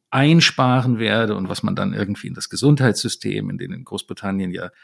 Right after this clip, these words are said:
geradezu kultisch, äh, verehrten National Health Service investieren könne. Natürlich war das u-, übertrieben. Es war nicht übertriebener als Dinge, die man sonst in der Politik zusammenlügt.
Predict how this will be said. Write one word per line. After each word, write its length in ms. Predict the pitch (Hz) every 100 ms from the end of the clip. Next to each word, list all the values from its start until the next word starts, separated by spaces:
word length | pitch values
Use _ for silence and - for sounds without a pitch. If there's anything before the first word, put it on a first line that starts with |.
| - - - -
geradezu 400 | 92 98 - 110
kultisch, 720 | - 151 170 139 - - - -
äh, 260 | 120 - -
verehrten 600 | - - 107 120 - 104
National 460 | 104 - 101 85 -
Health 320 | 127 143 -
Service 440 | - 139 123 117
investieren 720 | - 110 107 - - 110 110
könne. 320 | - 95 104 - - -
Natürlich 680 | 131 143 - 170 180 107 -
war 160 | - -
das 200 | - -
u-, 120 | 110 -
übertrieben. 680 | - 107 - - - - -
Es 220 | 175 -
war 160 | - 143
nicht 320 | 143 147 -
übertriebener 800 | - 120 - - 117 117 104 107
als 240 | 98 -
Dinge, 260 | - 107 110
die 80 | 98
man 160 | 98
sonst 400 | 92 92 117 -
in 80 | -
der 80 | -
Politik 560 | - - - - - -
zusammenlügt. 840 | - - 90 107 123 180 196 -